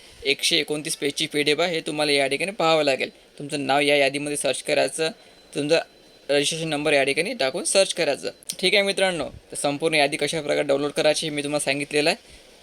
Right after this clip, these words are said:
आपल्या Telegram-वर पण ही यादी अपलोड केलेली आहे. तर मित्रांनो, आता तुम्ही, तुम्हाला एक्झाममध्ये किती मार्क्स मिळालेले आहे हे पण या ठिकाणी चेक करू शकता. एक ऑगस्ट ते एकतीस ऑगस्टच्या दरम्यान हे, हे लिंक उपलब्ध करण्यात येणार आहे.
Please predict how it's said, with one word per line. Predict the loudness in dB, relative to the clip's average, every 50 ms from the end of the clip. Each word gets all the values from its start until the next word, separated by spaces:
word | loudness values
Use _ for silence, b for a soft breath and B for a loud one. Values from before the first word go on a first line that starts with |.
| -6 -6
आपल्या | -4 -4 -2 0 0 2
Telegram-वर | 2 4 4 4 4 4 2 0 -2
पण | -4 -4 -4
ही | -2 0 2
यादी | 2 2 2 -2 -6 -6 -12 -20 -20 -20 -20 -20 -10 -4 -4
अपलोड | 0 2 2 0 2 0
केलेली | 0 2 2 2 2 2 2
आहे. | 2 2 -2 -6 -8 -12 -16 -16 -16 -16 -16 -18 -18 -18 -20 -18 -16 -14 -12 -4 0
तर | 0 2
मित्रांनो, | 2 4 6 6 6 6
आता | 4 4 2 2 2 0
तुम्ही, | -2 0 0 2 2 0 0 -6 -10 -6
तुम्हाला | -2 0 0 2 4 6
एक्झाममध्ये | 4 6 6 4 4 4 2 2 0
किती | -2 0 0
मार्क्स | 4 4 4 4 4 2
मिळालेले | 2 4 4 4 6 6 4
आहे | 4 2 -2 -12 -14 -4 -2
हे | -2 0
पण | 2 2
या | 4 4 4
ठिकाणी | 4 4 0 0
चेक | 2 4 4 4 6
करू | 6 4 4
शकता. | 4 2 -2 -2 0 2 2 2 2 0 -6 -8 -8 -8 -10 -8 0
एक | 4 4 4 4
ऑगस्ट | 6 4 6 6 4 2 0 4 4
ते | 4
एकतीस | 4 4 0 -2 -4
ऑगस्टच्या | 2 4 4 6 6 4 2 2
दरम्यान | 4 4 4 2 2 -2 -12 -16 -12 -2 0
हे, | 2 2
हे | 2 -2 -2 2 2 4 4
लिंक | 4 2 2
उपलब्ध | 0 0 0 2 2 0
करण्यात | 4 4 2 2 2 0 2
येणार | 2 4 4 4 4
आहे. | 4 0 -2 -8 -14